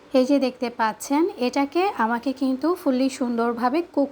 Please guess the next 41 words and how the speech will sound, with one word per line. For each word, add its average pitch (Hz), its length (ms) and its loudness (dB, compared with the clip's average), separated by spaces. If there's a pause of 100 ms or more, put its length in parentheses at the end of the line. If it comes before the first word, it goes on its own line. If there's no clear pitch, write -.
করে 214 260 -2
নিতে 202 300 -8
হবে। 202 340 0
আর 269 200 4
চিকেন 294 340 0
তো 277 240 2 (240)
কুক 233 200 -6
করতে 226 280 -6
একদমই 240 520 0
সময় 220 360 -4
লাগে 196 320 -6
না। 247 160 -4 (680)
তো 311 100 2
দেখতেই 320 320 2
পাচ্ছেন 320 380 4
চিকেনের 262 420 -2
কিন্তু 262 220 -2
কালারটা 233 420 -2
একদম 269 340 2
চেঞ্জ 214 340 -4
হয়ে 233 200 -2
গেছে। 233 440 0
তো 320 100 0
যেহেতু 330 300 4
আমার 320 180 4
প্যানটা 269 420 0
অনেক 247 240 0 (140)
বড়, 208 380 0
so 349 180 -2
আমি 262 220 2
সব 254 160 0 (100)
কিছু 277 180 -6
এই 330 60 0
প্যানের 220 360 -6
মধ্যে 226 320 -2
দিয়েই 240 300 0 (100)
করে 208 260 -4
ফেলবো। 220 420 -2 (320)
চিকেনটাকে 277 640 0
একটু 302 240 -2
সাইড 240 300 0